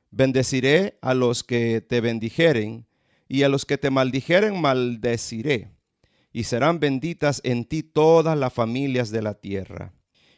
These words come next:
Y se fue Abraham como Jehová le dijo,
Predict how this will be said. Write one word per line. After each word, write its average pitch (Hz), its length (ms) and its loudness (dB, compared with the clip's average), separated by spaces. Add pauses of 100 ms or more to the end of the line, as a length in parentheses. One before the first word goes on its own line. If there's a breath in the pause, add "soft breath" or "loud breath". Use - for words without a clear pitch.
Y 131 120 -4
se 151 120 2
fue 208 320 2
Abraham 156 560 2 (280)
como 131 280 0
Jehová 127 540 2
le 123 160 -2
dijo, 101 480 -8